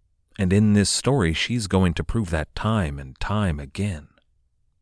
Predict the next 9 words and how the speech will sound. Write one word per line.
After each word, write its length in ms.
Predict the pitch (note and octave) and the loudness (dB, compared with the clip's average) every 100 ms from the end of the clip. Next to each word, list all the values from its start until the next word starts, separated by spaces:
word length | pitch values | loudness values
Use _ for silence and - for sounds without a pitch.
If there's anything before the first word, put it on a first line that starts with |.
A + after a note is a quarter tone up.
| _ _ _ _ - - - | _ _ _ _ -16 -16 -4
But 140 | - B2+ | 0 2
while 380 | B2 E3 F#3 F#3+ | 2 2 2 2
Charles 420 | - A#2+ A2 F#2 | 2 2 2 0
the 140 | F2+ | -4
Second 340 | - F#2 E2+ D2+ | -4 -4 -4 -6
was 140 | D#2 | -4
still 260 | - G#2 F#2 | -2 0 0
under 220 | E2 D2 | -2 -4
construction, 760 | - C#2 - D#2+ - - - | -8 -10 -8 -8 -8 -12 -14